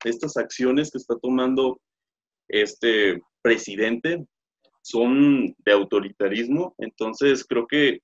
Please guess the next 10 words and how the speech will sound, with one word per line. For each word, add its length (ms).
es 160
algo 220
bastante, 680
pues, 440
contro-, 360
eh, 560
polémico. 640
No 180
sé 380
ustedes 540